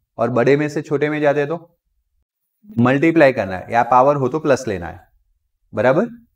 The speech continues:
अब मानो कि अगर मुझे ग्राम में से किलोग्राम में जाना है तो मुझे थाउजेंड से डिवाइड करना है। मैं अगर थाउजेंड लिखना चाहता हूं तो नीचे लिखूंगा, अगर मैं टेन के पावर में लिख रहा हूं तो टेन का पावर थ्री होता है थाउजेंड, लेकिन उसका पावर कैसा लूंगा मैं? नेगेटिव। कब?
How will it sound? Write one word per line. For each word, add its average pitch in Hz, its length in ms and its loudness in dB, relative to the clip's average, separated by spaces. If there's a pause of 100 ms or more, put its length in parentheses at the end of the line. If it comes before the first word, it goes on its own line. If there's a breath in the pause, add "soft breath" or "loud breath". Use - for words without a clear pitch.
अब 120 100 -6
मानो 120 360 -2
कि 170 160 -2
अगर 139 200 -2
मुझे 139 220 -6
ग्राम 110 240 -4
में 127 200 -6
से 170 140 -4
किलोग्राम 143 400 -4
में 123 100 -10
जाना 113 180 -8
है 131 40 -10
तो 147 60 -10
मुझे 160 220 -10
थाउजेंड 147 320 -2
से 165 80 -4
डिवाइड 135 340 0
करना 87 200 -8
है। 85 160 -16 (440)
मैं 123 100 -4
अगर 143 180 -2
थाउजेंड 139 300 -2
लिखना 147 280 -6
चाहता 156 220 -4
हूं 160 80 -8
तो 160 100 -6
नीचे 127 240 -4
लिखूंगा, 92 400 -10 (360)
अगर 127 140 -2
मैं 151 140 -6
टेन 131 200 -4
के 160 120 -4
पावर 160 260 -2
में 160 100 -6
लिख 160 180 -6
रहा 160 100 -6
हूं 156 80 -4
तो 160 60 -10
टेन 139 220 -8
का 151 80 -8
पावर 151 240 -4
थ्री 151 160 -4
होता 117 220 2
है 98 60 -6
थाउजेंड, 104 400 -4 (480)
लेकिन 139 220 -2
उसका 151 240 -2
पावर 151 240 0
कैसा 151 240 -4
लूंगा 143 280 -6
मैं? 135 160 -12 (720)
नेगेटिव। 92 440 -6 (200)
कब? 180 400 2